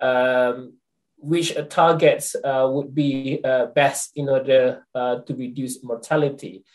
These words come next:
So they were comparing, uh, whether, uh, patient can achieve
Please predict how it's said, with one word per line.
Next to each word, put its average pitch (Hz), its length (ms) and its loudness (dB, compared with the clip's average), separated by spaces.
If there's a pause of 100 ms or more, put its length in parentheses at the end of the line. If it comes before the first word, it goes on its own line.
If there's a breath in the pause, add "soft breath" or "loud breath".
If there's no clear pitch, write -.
(100)
So - 120 -6
they 117 80 -2
were 113 140 -4
comparing, 160 840 2
uh, 120 280 0
whether, 135 680 0 (320 loud breath)
uh, 117 220 2 (220)
patient 127 400 -4
can 123 320 0
achieve 139 560 -8